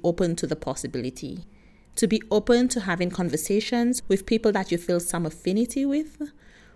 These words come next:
with people that interest you. One thing that we've mentioned throughout this season is that strong relationships, healthy relationships, take intention and action. They take work, but this should be work that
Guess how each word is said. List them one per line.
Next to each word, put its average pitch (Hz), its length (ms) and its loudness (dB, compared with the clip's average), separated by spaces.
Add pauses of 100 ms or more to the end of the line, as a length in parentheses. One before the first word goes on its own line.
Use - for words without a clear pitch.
(120)
with 214 200 0
people 196 420 2
that 170 340 -4
interest 185 560 -2
you. 311 240 0 (380)
One 226 180 4
thing 294 220 2
that 240 120 2
we've 220 220 2
mentioned 208 480 0
throughout 190 560 -2
this 214 180 0
season 175 400 0
is 170 160 -6
that 156 220 -4
strong 214 300 -2
relationships, 196 880 0 (160)
healthy 214 340 0
relationships, 185 840 -2 (440)
take 208 200 4
intention 202 840 -2 (340)
and 202 340 0
action. 143 540 -8 (100)
They 208 100 8
take 269 320 0
work, 185 600 2 (300)
but 208 160 0
this 285 240 0
should 349 260 0
be 349 140 6
work 226 500 4
that 190 240 -2